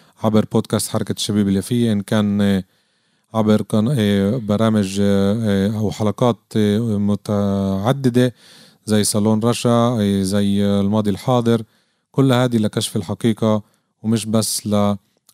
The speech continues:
آه، حكي وكلام وتحليلات، آه، هون هناك. فاليوم، آه، حلقتنا رح تكون مخصصة لفيلم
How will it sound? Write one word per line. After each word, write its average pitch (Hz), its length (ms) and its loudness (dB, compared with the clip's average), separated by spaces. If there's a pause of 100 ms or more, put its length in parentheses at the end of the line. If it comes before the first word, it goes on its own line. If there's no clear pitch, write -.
(120)
آه، 98 920 0
حكي 113 480 0
وكلام 107 640 0
وتحليلات، 95 1700 -4
آه، 95 460 -2 (440)
هون 107 120 0
هناك. 101 460 0 (440)
فاليوم، 117 760 2
آه، 110 580 2
حلقتنا 117 480 -4
رح 104 140 -4
تكون 113 280 -2
مخصصة 107 720 -2
لفيلم 104 720 -2